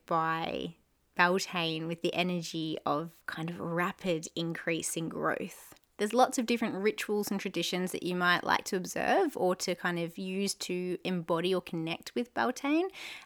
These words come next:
Um, but a lot of it is to do with, you know, you might like to pick some fresh flowers and foliage, decorate your home.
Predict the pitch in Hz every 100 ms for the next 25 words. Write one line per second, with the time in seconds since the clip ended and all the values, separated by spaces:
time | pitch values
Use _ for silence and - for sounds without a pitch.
0 | - 185 180 175 175 - 202 202 220 240
1 | 233 - 190 196 - 196 - 170 170 165
2 | - - - 180 185 170 185 - 185 165
3 | - _ - 185 - 175 - - - -
4 | 240 254 269 277 262 196 - 220 226 233
5 | 240 226 - - 185 - 185 - 269 247
6 | 233 233 240